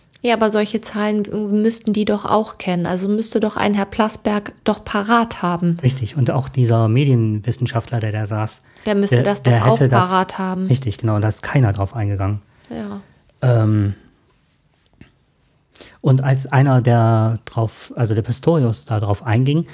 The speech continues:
Speaker 2: hat der Plasberg den zum Schweigen gebracht. An dieser Stelle müssen wir abbrechen. Der hat den nicht ausreden lassen, obwohl er die da hätte aushebeln können.
Speaker 1: Hm.
Speaker 2: Man hätte sie wirklich anhand ihrer,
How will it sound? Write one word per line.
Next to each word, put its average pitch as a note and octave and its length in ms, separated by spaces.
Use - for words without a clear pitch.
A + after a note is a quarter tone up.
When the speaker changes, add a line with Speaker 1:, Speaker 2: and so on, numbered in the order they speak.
Speaker 2:
hat B2+ 140
der A2+ 80
Plasberg B2 420
den A#2+ 260
zum - 160
Schweigen G#2+ 320
gebracht. F2+ 300
An C3 60
dieser C3 200
Stelle A#2 200
müssen G2+ 180
wir A2 40
abbrechen. G2+ 500
Der A2+ 80
hat - 60
den A2 60
nicht A2 140
ausreden A2+ 300
lassen, G2+ 240
obwohl A2+ 240
er A2+ 80
die A2+ 120
da A#2+ 140
hätte B2 220
aushebeln G2+ 440
können. G#2 280
Speaker 1:
Hm. G#3 500
Speaker 2:
Man G2+ 100
hätte B2+ 240
sie A2 220
wirklich - 360
anhand B2 360
ihrer, G#2 480